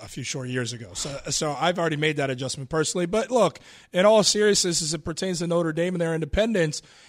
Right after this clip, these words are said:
it's not a matter of if they lose the independence tag. It's a matter of when. It's gonna happen at some point. It's gonna have to happen with the ever-changing landscape.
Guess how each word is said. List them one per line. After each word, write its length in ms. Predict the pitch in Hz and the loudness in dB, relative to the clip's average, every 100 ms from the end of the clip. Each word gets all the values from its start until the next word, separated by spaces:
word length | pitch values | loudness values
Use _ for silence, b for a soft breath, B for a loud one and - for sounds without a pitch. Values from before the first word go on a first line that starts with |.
| b | b
it's 260 | 202 - 208 | 2 4 4
not 220 | 214 269 | 4 4
a 60 | 233 | 2
matter 460 | 208 196 196 185 | 0 0 2 2
of 300 | 160 147 123 _ _ _ _ _ - | 2 0 -4 _ _ _ _ _ 6
if 580 | 208 196 - - - - _ | 8 8 4 -8 -20 -20 _
they 200 | 170 175 | 2 4
lose 320 | 165 175 190 165 | 6 6 4 2
the 120 | 180 | 2
independence 680 | 175 160 185 190 202 202 - | 0 2 4 4 0 -2 0
tag. 280 | 202 196 | 2 2
It's 160 | 180 - | 0 -2
a 60 | 202 | 2
matter 300 | 233 262 226 | 4 4 4
of 100 | 196 | 4
when. 300 | 196 135 101 _ _ _ _ _ | 4 4 -2 _ _ _ _ _
It's 180 | 220 - | 2 6
gonna 240 | 302 302 | 8 8
happen 380 | 214 254 269 208 | 10 8 6 2
at 100 | 170 | 0
some 220 | - 151 | 0 -4
point. 240 | - 135 - | -6 -12 -8
It's 100 | 170 | -2
gonna 160 | 254 233 | 4 8
have 220 | 262 294 | 8 6
to 100 | 208 | 2
happen 360 | 170 139 - - b b b | 0 -2 -6 -18 b b b
with 160 | 190 | 2
the 80 | 196 | 6
ever-changing 680 | 226 240 233 240 226 226 208 | 6 6 4 2 2 0 0
landscape. 560 | 202 233 - - 139 | 0 0 -2 -4 -10